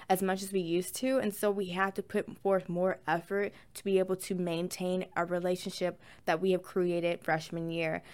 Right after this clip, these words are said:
And so sometimes that looks like saying hi to each other real quick and passing on the way to class. Sometimes that means that we have to go back and forth over text to be able to find a pocket of free time, even if it's just thirty minutes to an hour to just sit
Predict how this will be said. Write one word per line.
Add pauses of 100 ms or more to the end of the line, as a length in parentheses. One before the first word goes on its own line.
(160)
And
so (320)
sometimes
that
looks
like (300)
saying
hi
to
each
other
real
quick
and
passing
on
the
way
to
class.
Sometimes
that
means
that
we
have
to
go
back
and
forth
over
text (240)
to
be
able
to
find (280)
a
pocket
of
free
time,
even
if
it's
just
thirty
minutes
to
an
hour
to
just
sit